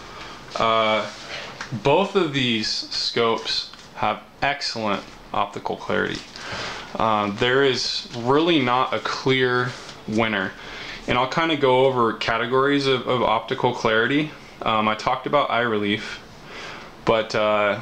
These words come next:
let's talk about brightness. Uh, I would give a slight edge in brightness to the Konus. Uh, I noticed looking at, um, some objects at about four hundred yards away, uh,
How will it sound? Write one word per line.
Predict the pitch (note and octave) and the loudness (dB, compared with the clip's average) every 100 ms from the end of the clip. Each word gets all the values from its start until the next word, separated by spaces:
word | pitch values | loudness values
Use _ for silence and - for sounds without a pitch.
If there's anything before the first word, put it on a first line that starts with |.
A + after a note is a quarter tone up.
| A#2+ | 0
let's | B2+ C3 - | 0 0 -2
talk | - C#3 | 0 0
about | C3+ B2 A#2+ A2+ G#2+ - | 0 2 4 4 0 -4
brightness. | - G#2 A2 F#2+ F2+ - - - - - - - - - - | 0 0 0 -2 -4 -4 -4 -6 -12 -20 -20 -20 -20 -12 -2
Uh, | A2 G#2 G2+ G2+ - - - | 0 2 2 0 -10 -10 -4
I | - | 0
would | C3+ D#3+ | 2 2
give | E3+ D#3+ | 2 2
a | A#2+ | 0
slight | - - B2 D3+ - | -2 0 0 0 0
edge | A#2+ A#2+ | -2 0
in | B2 G#2 | 0 2
brightness | G#2 G#2 B2+ C3+ | 2 0 -4 -2
to | - | 0
the | G#2+ | 0
Konus. | G2+ A2 A2 D3 - - - - - - | 0 0 2 0 -2 -4 -8 -16 -14 -4
Uh, | |
I | G#2 G#2 G#2+ | 0 2 2
noticed | A2+ A#2+ A#2+ A2+ - - - - - - - | 2 2 2 0 -2 -8 -16 -12 -10 -8 0
looking | B2 A#2+ A#2+ A#2 | 2 2 0 0
at, | G#2+ G#2+ G#2+ - - | 0 0 -2 -4 -6
um, | - A2 G#2+ G2+ G2+ G2+ | -2 0 2 2 2 0
some | G2+ A2+ | -2 -2
objects | G2+ G#2+ G#2+ A2 - | 0 -2 -2 -4 -4
at | A2 | -2
about | G#2 G#2 G2+ F#2+ | 2 4 2 0
four | - - A2+ A2 | -6 0 2 4
hundred | A#2 G#2+ G2+ | 2 2 2
yards | G#2 G#2 G2+ | 2 2 0
away, | G2 G2 G2 A2+ - - - | 0 2 2 -2 -6 -16 -8
uh, | G#2+ G2+ G2+ G2 | -2 0 2 0